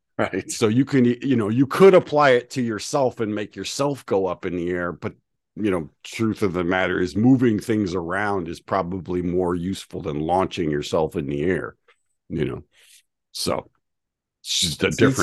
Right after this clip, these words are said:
Speaker 1: says,
Speaker 2: application.
Speaker 1: he gives us, uh, little paragraphs here. Um, "This method of magnetizing may be lost to future generations. On the day before my mentor, Liu Hongzhi, died, he demonstrated it on me.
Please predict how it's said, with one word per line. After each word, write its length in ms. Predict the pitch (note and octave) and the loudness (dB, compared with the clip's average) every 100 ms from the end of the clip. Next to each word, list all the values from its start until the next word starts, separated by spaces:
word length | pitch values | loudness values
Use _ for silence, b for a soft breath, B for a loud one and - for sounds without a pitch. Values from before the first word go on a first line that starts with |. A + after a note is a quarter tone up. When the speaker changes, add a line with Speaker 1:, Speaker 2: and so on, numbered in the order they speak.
| D#3 C3+ | 4 4
Speaker 1:
says, 60 | A#2+ | 0
Speaker 2:
application. 320 | - F#2+ E2+ | 0 2 2
Speaker 1:
he 80 | C#3+ | 4
gives 260 | E3 D3 | 2 4
us, 360 | D3 C3+ - - B2+ | 2 2 0 -4 4
uh, 300 | A#2+ A2+ A2+ | 6 8 6
little 240 | A#2+ B2+ | 4 0
paragraphs 720 | A#2+ C#3+ C3 B2+ A2+ - - | 2 2 2 2 0 -2 -10
here. 400 | B2+ G#2+ F#2 _ _ _ _ - | -4 -4 -4 _ _ _ _ -4
Um, 320 | A2+ A2+ A2 | -2 -2 -4
"This 200 | C#3 C3+ | -6 -2
method 280 | D#3+ E3+ F#3+ | 0 0 0
of 80 | C#3 | 2
magnetizing 760 | D3 D3+ D#3 D3+ C3 A#2+ B2 | 4 4 0 0 0 0 -4
may 140 | A#2+ C3 | -6 -6
be 140 | C3 | -4
lost 320 | B2+ A#2+ A#2 | -2 -2 -2
to 40 | A#2 | -8
future 300 | - B2 A2+ | -10 -8 -6
generations. 720 | A2+ G#2+ G#2 G#2 - D#2+ - _ b b b | -4 -2 0 0 -2 -10 -16 _ b b b
On 160 | G#2 C3 | 0 4
the 80 | C3 | 6
day 220 | D3 F3+ | 6 4
before 280 | E3+ F3 D3+ | 4 4 6
my 140 | C#3 | 6
mentor, 380 | C#3 C#3+ C#3 A#2+ | 6 4 2 0
Liu 180 | B2 C3+ | 2 2
Hongzhi, 460 | C#3 C3 C3 A#2 | 2 0 -2 0
died, 320 | B2 A#2 G2 | 2 2 0
he 100 | A#2 | -4
demonstrated 640 | A#2+ C3+ C3 - B2 A2 A2 | -6 -6 -6 -4 -4 -4 -4
it 160 | G#2+ | -4
on 220 | A#2 A#2 G2 | -4 -4 -6
me. 180 | E2+ | -14